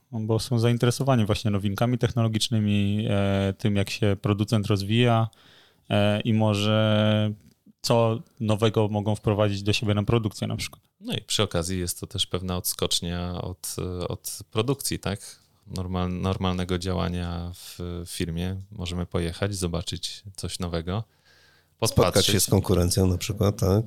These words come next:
Speaker 3: Jeżeli
Speaker 2: Oczywiście,
Speaker 3: mówimy o, o
Speaker 2: przybić
Speaker 3: drukarniach,
Speaker 2: piątkę z
Speaker 3: tak.
Speaker 2: konkurencją, tak jest.
Speaker 3: Zdarzyło się, że na linii produkcyjnej klient przychodzi i, hmm,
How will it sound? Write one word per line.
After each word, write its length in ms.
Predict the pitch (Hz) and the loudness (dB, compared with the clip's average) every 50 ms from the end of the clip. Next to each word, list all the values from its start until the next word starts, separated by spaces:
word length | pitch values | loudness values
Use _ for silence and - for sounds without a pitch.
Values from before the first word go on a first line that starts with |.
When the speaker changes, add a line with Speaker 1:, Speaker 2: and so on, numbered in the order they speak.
| - - | -2 -2
Speaker 3:
Jeżeli 260 | 95 98 95 92 90 95 | 0 2 4 4 4 4
Speaker 2:
Oczywiście, 260 | 92 92 95 92 92 | 4 4 4 4 4
Speaker 3:
mówimy 300 | 92 92 95 95 95 95 | 4 6 6 6 6 4
o, 20 | 92 | 4
o 60 | 90 | 2
Speaker 2:
przybić 300 | 92 95 107 98 92 92 | 2 2 2 2 2 2
Speaker 3:
drukarniach, 260 | - - 98 95 95 | 2 2 2 2 4
Speaker 2:
piątkę 180 | 95 98 101 92 | 4 4 2 2
z 40 | |
Speaker 3:
tak. 80 | - - | 2 0
Speaker 2:
konkurencją, 720 | - 92 95 95 - 87 87 85 87 - - 98 95 101 | 0 -2 0 0 0 0 0 0 -2 -2 -2 -2 -2 -2
tak 300 | 95 - - 92 - - | -4 -6 -10 -12 -10 -10
jest. 260 | - 87 80 - - - _ | -10 -10 -10 -10 -12 -6 _
Speaker 3:
Zdarzyło 420 | - 92 92 92 90 92 92 95 92 | 2 4 4 4 6 6 4 4 4
się, 180 | - - 98 | 4 4 4
że 180 | 92 101 101 92 95 95 | 4 4 4 4 4 4
na 160 | 98 95 90 | 2 2 2
linii 260 | 90 90 90 92 92 | 2 2 2 2 2
produkcyjnej 760 | - - 92 92 92 90 - - 95 90 87 90 90 90 90 | 2 0 0 0 0 0 0 2 2 2 2 2 2 2 0
klient 380 | - - - 92 92 92 92 - | -2 -2 -2 -2 0 0 -2 -2
przychodzi 560 | - - - 87 87 98 92 87 90 90 90 | -4 -6 -4 -2 0 0 0 -2 -2 -2 -2
i, 340 | 87 - - 90 90 92 90 95 _ _ _ _ _ _ | -2 -2 -2 -2 -2 -2 -4 -6 _ _ _ _ _ _
hmm, 200 | 110 98 87 85 | 0 0 0 0